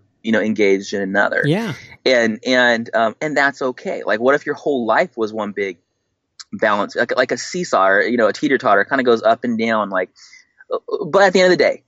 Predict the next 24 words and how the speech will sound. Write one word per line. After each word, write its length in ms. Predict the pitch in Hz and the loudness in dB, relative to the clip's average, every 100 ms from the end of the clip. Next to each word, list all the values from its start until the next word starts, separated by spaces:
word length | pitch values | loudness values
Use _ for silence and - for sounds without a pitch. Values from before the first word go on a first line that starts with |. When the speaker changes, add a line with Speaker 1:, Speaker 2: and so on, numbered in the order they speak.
| _ - | _ -2
Speaker 1:
if 180 | 135 147 | -2 2
you're 140 | 185 | 0
sad 600 | - - 120 120 135 185 _ _ _ _ _ _ _ | 0 0 2 4 2 0 _ _ _ _ _ _ _
because 540 | 131 117 120 113 110 | -8 -4 2 2 2
your 140 | 113 107 | 0 2
life 400 | 107 101 123 120 | 2 2 0 -2
is 180 | 104 - _ | -6 -8 _
unbalanced, 800 | 120 127 160 151 143 139 151 - | 0 0 0 0 2 2 -2 -4
so 80 | 131 | -6
to 80 | 123 | -6
speak, 320 | - 120 131 | -6 -6 -6
'cause 80 | - | 0
that's 200 | 113 113 | 0 0
the 80 | 107 | -2
word 260 | 107 110 | 0 0
you 100 | 110 | -2
use, 380 | 107 104 110 151 _ _ _ | -4 -4 -4 -6 _ _ _
then 120 | 135 143 | -2 2
you 100 | 131 | 2
shift 420 | - 190 - - | 0 -2 -2 -6
it. 160 | - _ _ _ | -10 _ _ _
You 160 | - 135 | -4 -2
shift 420 | - 180 165 - | 0 0 0 -2
it. 140 | - | -8